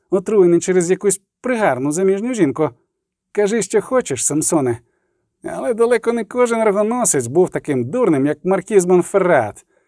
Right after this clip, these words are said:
який, побачивши в саду свою дружину, сплячу в обіймах Трубадура Рембо де Вакереса,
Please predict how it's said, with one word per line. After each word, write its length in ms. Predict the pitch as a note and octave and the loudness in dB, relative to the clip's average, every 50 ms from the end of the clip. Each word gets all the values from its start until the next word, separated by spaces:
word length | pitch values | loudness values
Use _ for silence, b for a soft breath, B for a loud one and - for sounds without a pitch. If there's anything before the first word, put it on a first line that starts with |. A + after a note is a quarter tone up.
| _ _ _ | _ _ _
який, 240 | - - - D#3 D#3 | -20 -14 -10 -10 -8
побачивши 580 | D3+ E3 D3 E3+ F3 D#3 - D#3 - - E3 D3+ | -6 -2 0 2 0 0 0 -4 -4 -4 -4 -2
в 60 | C3 | -2
саду 300 | - E3+ D#3 D3 D3+ C#3 | 0 -2 0 0 -2 -2
свою 260 | - - C#3 C#3 C#3 | -2 0 0 0 0
дружину, 420 | - C#3 C#3+ D#3+ B3 C#4 A#3 E3 | 0 0 -2 -2 0 0 2 2
сплячу 560 | C3 - - - D#3+ D3+ B2+ G#2+ - - C3 C3 | 2 0 -2 0 0 0 0 -2 -2 0 0 2
в 40 | |
обіймах 440 | E3 F3 D3 C#3 C3 B2+ B2+ A#2+ - | 2 2 0 0 -2 -2 -4 -4 -8
Трубадура 640 | - - F3 F#3 F#3+ G#3+ G#3 F3 D#3 C#3+ C3 C3 B2 b b b b | -6 0 2 2 4 4 2 2 2 2 2 2 0 b b b b
Рембо 520 | - D#3+ F#3+ G#3+ A#3+ A#3 G3 C#3+ C3+ C3+ B2+ | -4 -2 0 0 0 0 0 0 0 2 2
де 120 | B2 C3+ | 2 2
Вакереса, 640 | C3+ C#3+ C#3+ - G3+ A#3 C4+ D4 C4 - - B2 | 2 0 0 -2 -2 -2 -2 -2 -2 -2 -4 -4